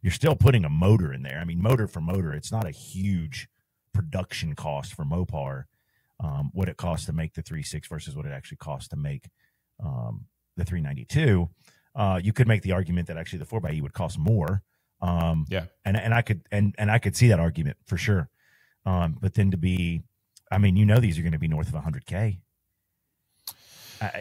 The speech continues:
Speaker 1: it's
Speaker 2: Yeah,
Speaker 1: insane to
Speaker 2: actually,
Speaker 1: me.
Speaker 2: um, I, I did a little bit of digging around on the interwebs here, and I wanna say I found one dealership that was advertising, "Hey, get on our list. Like, we'll get you with the twenty twenty-five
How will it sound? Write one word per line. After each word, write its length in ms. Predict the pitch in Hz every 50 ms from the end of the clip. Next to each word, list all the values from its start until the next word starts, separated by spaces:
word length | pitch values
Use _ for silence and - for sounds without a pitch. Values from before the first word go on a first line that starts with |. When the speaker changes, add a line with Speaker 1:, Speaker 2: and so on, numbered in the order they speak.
| - -
Speaker 1:
it's 200 | 117 113 - -
Speaker 2:
Yeah, 200 | 110 107 131 143
Speaker 1:
insane 140 | 120 95 104 143
to 20 | 190
Speaker 2:
actually, 300 | 226 - 123 113 110 104
Speaker 1:
me. 40 |
Speaker 2:
um, 500 | 101 101 101 98 98 98 98 98 98 90 87 87 - - - - - - _ _ _ -
I, 180 | - - 117 123 -
I 60 | 127
did 180 | 127 147 170 156
a 60 | 143
little 180 | 143 143 143
bit 120 | 131 135 120
of 60 | 107
digging 300 | 101 117 123 123 120 110
around 320 | 104 101 101 107 107 104
on 100 | 101 98
the 80 | 95 98
interwebs 520 | 101 98 95 92 90 90 90 90 90 87
here, 420 | - 98 95 92 92 92 90 90 - -
and 760 | 98 92 92 92 92 90 90 87 87 87 90 87 87 87 - - _ _ _ -
I 160 | 104 101 101
wanna 480 | 101 98 101 110 127 147 160 170 175
say 540 | 165 - - - - - 117 107 104 98 92
I 60 | 87
found 920 | - - - - - - 110 113 120 120 123 120 120 120 120 117 104 101 92 - _ _ _
one 540 | - 107 98 98 104 110 120 127 131 131 110
dealership 600 | 101 110 117 123 110 104 92 - - 101 92 - -
that 160 | 101 92 71
was 180 | 90 92 80 76
advertising, 600 | 87 107 104 98 98 - 107 95 95 90 98 92
"Hey, 180 | 95 98 92
get 180 | 87 82 101 95
on 180 | 101 98 95
our 100 | 92 92
list. 600 | 92 92 98 98 98 98 95 - - - - - 90
Like, 160 | 90 90 85 -
we'll 120 | 104 95 92
get 220 | 95 95 - -
you 60 | 104
with 100 | 92 -
the 60 | -
twenty 240 | 82 - - 98 92
twenty-five 680 | 90 - 90 90 85 - 104 101 98 95 95 90 80